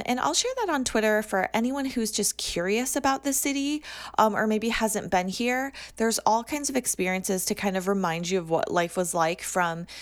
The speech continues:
museum tours to Broadway and, like, opera shows. And every state now has implemented phases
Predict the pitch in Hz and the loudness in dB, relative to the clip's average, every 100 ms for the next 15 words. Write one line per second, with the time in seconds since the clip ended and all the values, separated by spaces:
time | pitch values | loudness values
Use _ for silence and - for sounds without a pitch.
0 | - - 190 202 190 208 196 202 202 214 | -16 -2 0 2 0 0 2 0 0 0
1 | 240 202 190 190 - 220 190 180 160 170 | 2 2 2 0 0 -2 0 0 0 2
2 | 175 170 165 - 170 156 - - 156 196 | 2 2 0 -2 -2 -4 0 0 2 -2
3 | 226 - 269 349 427 - - _ _ _ | 0 0 0 -2 -4 -6 -12 _ _ _
4 | _ _ _ _ _ _ _ _ _ _ | _ _ _ _ _ _ _ _ _ _
5 | _ - 226 - 269 403 523 - 208 214 | _ -2 -2 0 0 0 -2 0 0 -2
6 | 190 170 160 180 - 180 170 170 175 - | -2 0 0 0 -2 -2 0 -2 -4 -8
7 | - - - - 262 294 262 202 190 185 | -14 -18 -12 -4 -2 0 0 0 0 0
8 | 190 - - 214 240 294 294 311 302 | -2 -4 -2 0 0 0 0 0 0